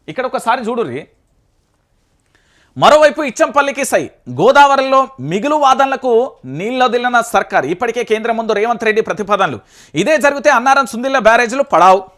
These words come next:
ఇరవై నెలలుగా మేడిగడ్డను బాగు చేయకుండా నిర్లక్ష్యం. ఇరవై రెండున గోదావరి కావేరి లింక్లపై ఎన్డబ్ల్యూఎస్డీఏ,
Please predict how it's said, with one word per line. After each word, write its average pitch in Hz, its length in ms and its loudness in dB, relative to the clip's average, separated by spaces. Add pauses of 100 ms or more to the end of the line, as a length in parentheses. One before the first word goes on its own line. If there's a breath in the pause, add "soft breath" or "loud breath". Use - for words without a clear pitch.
(180)
ఇరవై 214 220 0
నెలలుగా 233 400 2
మేడిగడ్డను 226 480 -2
బాగు 220 340 2
చేయకుండా 220 300 2
నిర్లక్ష్యం. 214 460 0 (340 soft breath)
ఇరవై 262 220 4
రెండున 277 280 2
గోదావరి 269 480 4
కావేరి 240 580 4
లింక్లపై 233 640 0 (320)
ఎన్డబ్ల్యూఎస్డీఏ, 208 1900 -4